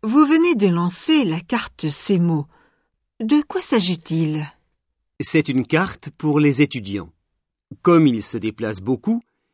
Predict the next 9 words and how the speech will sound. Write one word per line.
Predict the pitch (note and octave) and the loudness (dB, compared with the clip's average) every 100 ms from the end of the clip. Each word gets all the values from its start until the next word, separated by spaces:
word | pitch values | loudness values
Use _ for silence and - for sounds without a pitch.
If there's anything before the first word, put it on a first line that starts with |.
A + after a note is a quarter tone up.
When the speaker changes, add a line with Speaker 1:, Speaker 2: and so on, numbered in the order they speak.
| _ _ | _ _
Speaker 2:
ils | C#3 B2+ B2 | -6 -2 2
ont | D3 B2+ | 4 2
plus | - E3+ A#2 | 0 -2 0
de | A#2+ | -2
risques | G#2+ E3 - - | 0 0 -2 -6
de | G2 | -6
perdre | G2 - C#3 B2+ G#2+ | -6 -4 -2 -2 -6
des | G#2 G2 | -8 -10
affaires | F#2+ C#3 D#3+ F#3 E3+ | -8 -4 -2 -2 -6